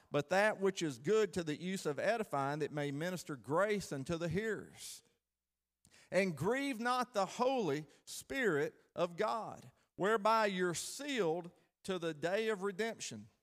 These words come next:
Let all bitterness and wrath and anger and clamor and evil speaking be put away from you with all malice.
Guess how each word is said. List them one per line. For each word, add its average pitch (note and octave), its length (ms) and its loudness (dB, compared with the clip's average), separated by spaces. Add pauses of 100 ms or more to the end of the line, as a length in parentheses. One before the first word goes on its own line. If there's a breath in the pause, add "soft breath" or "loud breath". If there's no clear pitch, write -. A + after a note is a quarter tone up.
(920 soft breath)
Let F#3+ 180 4
all G#3 180 6
bitterness G#3+ 580 0
and D3+ 160 -4
wrath G3+ 360 2
and D3+ 120 -2
anger A3 400 0
and C#3+ 120 -4
clamor G#3 520 -2
and E3 80 -2
evil G3 260 -2
speaking A3 540 -6
be D#3 120 -2
put G#3 220 -2
away G3 300 4
from G#3 240 -4
you G#3+ 180 -2
with D#3 160 2
all G3+ 260 4
malice. G#3+ 680 -4